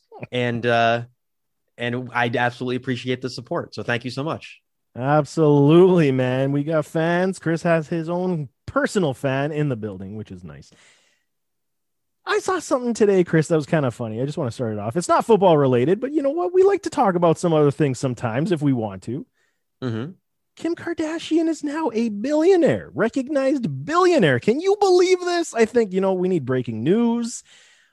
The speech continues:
Speaker 1: on the Headliner channel. I think we gotta, like, promote this even more, don't we?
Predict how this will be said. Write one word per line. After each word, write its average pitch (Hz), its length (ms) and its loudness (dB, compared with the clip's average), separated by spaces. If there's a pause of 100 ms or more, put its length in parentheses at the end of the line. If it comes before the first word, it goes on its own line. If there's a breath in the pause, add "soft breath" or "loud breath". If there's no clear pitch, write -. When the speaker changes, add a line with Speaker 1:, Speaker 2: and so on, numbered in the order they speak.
(140)
Speaker 1:
on 196 260 -4
the 165 80 2
Headliner 151 440 0
channel. 131 480 -4
I 123 120 -6
think 147 200 -6
we 139 80 -8
gotta, 117 300 -2
like, 101 180 -10 (100)
promote 123 380 -4
this 92 240 -14
even 113 200 -6
more, 92 220 -14
don't 107 180 -12
we? 180 160 -14